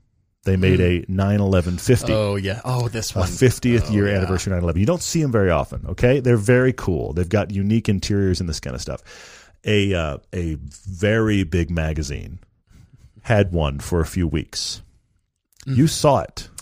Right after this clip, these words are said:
Speaker 2: I
Speaker 1: Tell the
Speaker 2: s-, I,
Speaker 1: condition of this
Speaker 2: well,
Speaker 1: car.
Speaker 2: I actually saw the car at the back of a dealership lot. It was a Porsche
Speaker 1: Mm-hmm.
Speaker 2: dealership.
Speaker 1: Yep,
Speaker 2: And of
Speaker 1: yep, yep.
Speaker 2: course, being me, I was, you know,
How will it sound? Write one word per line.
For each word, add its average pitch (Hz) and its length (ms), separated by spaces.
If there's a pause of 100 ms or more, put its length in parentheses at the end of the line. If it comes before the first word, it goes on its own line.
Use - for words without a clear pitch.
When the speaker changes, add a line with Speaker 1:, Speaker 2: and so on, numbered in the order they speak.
(240)
Speaker 2:
I 139 100
Speaker 1:
Tell 143 120
the 151 60
Speaker 2:
s-, - 80
I, 139 40
Speaker 1:
condition 127 300
of 98 80
this - 140
Speaker 2:
well, 113 40 (140)
Speaker 1:
car. - 60 (120)
Speaker 2:
I 135 140
actually 160 340
saw 170 320
the 170 100
car 110 400
at 107 120
the - 60
back 123 360
of 113 80
a 110 80
dealership 120 560
lot. 120 320
It - 60
was - 100
a 107 60
Porsche - 340
Speaker 1:
Mm-hmm. 107 180
Speaker 2:
dealership. 95 200
Speaker 1:
Yep, 101 160
Speaker 2:
And 120 60
of 120 60
Speaker 1:
yep, 95 100
yep. 101 60
Speaker 2:
course, 107 220 (340)
being 101 280
me, 110 320
I 95 140
was, 98 380
you 110 80
know, 92 280